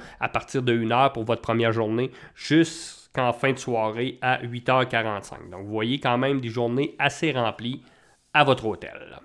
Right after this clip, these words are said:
La journée deux, ben, on, on parlait là, tout simplement le matin, vous allez partir, euh, pour, euh, la visite de la planète, euh, Batuu. Vous allez bien entendu faire les, les attractions comme Rise of the Resistance et de Millennium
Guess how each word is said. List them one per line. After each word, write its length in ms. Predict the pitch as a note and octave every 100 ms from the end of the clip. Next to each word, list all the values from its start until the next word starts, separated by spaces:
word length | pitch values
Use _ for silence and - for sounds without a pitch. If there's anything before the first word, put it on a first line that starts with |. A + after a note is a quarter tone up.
| - - - -
La 100 | -
journée 320 | D3 F3+ F3 E3+
deux, 240 | D#3 F#3+
ben, 240 | F3 C#3+
on, 380 | C3+ C#3 C3+ C3
on 40 | C3
parlait 400 | C3+ C3 C3+ C#3
là, 120 | B2+
tout 80 | -
simplement 480 | C#3+ B2+ B2+ B2+
le 100 | C3+
matin, 380 | B2+ B2 A#2+ C#3
vous 160 | C3 A#2+
allez 120 | A#2+
partir, 600 | A#2+ A#2 - C#3 C3+ A#2
euh, 100 | A#2
pour, 480 | A2+ B2+ A#2+ A2+ A#2
euh, 140 | A2+
la 160 | A2+ A2+
visite 360 | A#2 A2 C3
de 80 | B2+
la 120 | A#2
planète, 500 | A2 A#2 A#2 A#2+ A#2+
euh, 100 | A2+
Batuu. 600 | G#2+ A2 A#2+ A#2+ B2+ B2+
Vous 180 | B2 A#2
allez 300 | A#2 A2+ B2 B2 - -
bien 380 | B2+ C3+ C3+ C3
entendu 720 | B2 B2 A#2 A2+ A#2 B2+ A#2+ -
faire 240 | _ B2+ B2
les, 260 | A#2+ A#2+
les 240 | A2+ A#2 A2+
attractions 480 | A#2+ A#2 - B2+ A#2
comme 180 | A2+
Rise 380 | A#2 B2 B2 A#2+
of 240 | A#2+ A#2 A#2+
the 120 | A2+
Resistance 760 | G#2+ A#2+ A#2 A2+ - A#2+ A#2+ A2+
et 80 |
de 140 | A2 A2
Millennium 720 | A2+ B2 B2 A#2+ B2 B2+